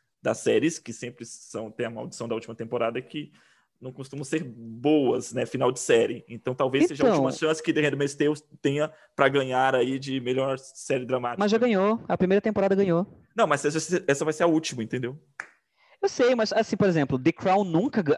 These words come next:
Speaker 2: The Crown é uma das melhores coisas já feitas na história da T V e nunca ganhou um Emmy de melhor série.
Speaker 1: Mas The Crown
Speaker 2: The
Speaker 1: vai
Speaker 2: Crown
Speaker 1: ter,
Speaker 2: nunca
Speaker 1: tem,
Speaker 2: ganhou
Speaker 1: tem
Speaker 2: um
Speaker 1: mais
Speaker 2: Emmy
Speaker 1: um
Speaker 2: de melhor
Speaker 1: caminho aí,
Speaker 2: série.
Speaker 1: não tem?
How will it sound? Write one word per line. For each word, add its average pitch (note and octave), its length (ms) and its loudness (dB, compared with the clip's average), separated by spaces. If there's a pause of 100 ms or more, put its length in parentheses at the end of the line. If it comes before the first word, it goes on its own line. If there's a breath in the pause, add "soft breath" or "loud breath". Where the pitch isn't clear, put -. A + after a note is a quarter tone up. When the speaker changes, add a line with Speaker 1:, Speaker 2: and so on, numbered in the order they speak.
Speaker 2:
The D3 140 0
Crown F3 260 0
é A3+ 40 2
uma F3 340 0
das E3 120 0
melhores E3+ 300 2
coisas E3 180 0
já E3 80 2
feitas D#3+ 240 -2
na F3 60 4
história E3+ 300 0
da F#3 80 0
T D3+ 120 0
V D#3 160 2
e E3+ 80 2
nunca E3 320 0
ganhou C#3 260 2
um C3 40 2
Emmy B2+ 140 0
de A2+ 60 -8
melhor A2+ 180 2
série. G2 340 0 (340)
Speaker 1:
Mas A#3+ 120 -4
The C4 80 -4
Crown C#4+ 160 0
Speaker 2:
The D#4 60 -2
Speaker 1:
vai D#3+ 100 2
Speaker 2:
Crown D#3 100 0
Speaker 1:
ter, E3 80 2
Speaker 2:
nunca F#3 160 -2
Speaker 1:
tem, C3+ 100 2
Speaker 2:
ganhou B2+ 40 -2
Speaker 1:
tem B2+ 80 0
Speaker 2:
um B2 40 0
Speaker 1:
mais - 120 2
Speaker 2:
Emmy - 60 -2
Speaker 1:
um - 40 -6
Speaker 2:
de - 60 -6
melhor G#3+ 100 0
Speaker 1:
caminho B3 140 -2
aí, G3+ 80 2
Speaker 2:
série. E3+ 80 0
Speaker 1:
não D3 80 -6
tem? C#4 280 -2